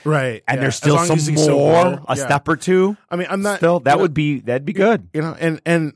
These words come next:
Speaker 1: I'm not, and I, I think him coming in, there was this unrealistic expectation that he was gonna be Steve Yzerman.
Speaker 2: <laughs>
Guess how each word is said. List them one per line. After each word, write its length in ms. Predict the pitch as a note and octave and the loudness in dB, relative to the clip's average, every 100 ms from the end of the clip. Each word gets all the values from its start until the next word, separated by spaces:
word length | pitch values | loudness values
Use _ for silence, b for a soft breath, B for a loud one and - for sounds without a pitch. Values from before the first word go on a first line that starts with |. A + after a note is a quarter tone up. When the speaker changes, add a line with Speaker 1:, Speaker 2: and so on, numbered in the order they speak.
| - | -4
Speaker 1:
I'm 160 | E3 | -2
not, 200 | F#3 E3+ - - | -2 -4 -8 -6
and 240 | D3+ C#3+ - - | -6 -6 -10 -6
I, 160 | D#3 - | -6 -2
I 160 | F3+ A#3+ | 0 0
think 380 | A3+ A#3 F#3 - _ _ _ | -2 -2 -2 -6 _ _ _
him 420 | - C#3+ E3 F3 | -20 -6 0 0
coming 420 | - G#3 G3 D#3 | 2 0 2 2
in, 280 | D3+ C3 A2 | 2 0 0
there 120 | C#3 | 0
was 120 | E3 | 0
this 120 | E3 C#3+ | 0 -2
unrealistic 680 | D#3 D#3 C#3+ C#3+ C#3 B2 C3+ - | 0 2 4 4 2 -2 -6 -4
expectation 640 | B2+ - A#2 - B2 - | -4 -4 -6 -4 -4 -2
that 200 | A2 G2+ | -2 -2
he 180 | - C#3 | 0 0
was 160 | A#2+ A2 | 2 0
gonna 220 | A2+ G#2 | -4 -4
be 100 | G2+ | -6
Steve 240 | - G#2+ | -6 -8
Yzerman. 320 | F2+ D#2 - - _ _ _ _ _ _ _ _ | -8 -12 -16 -20 _ _ _ _ _ _ _ _
Speaker 2:
<laughs> 80 | _ | _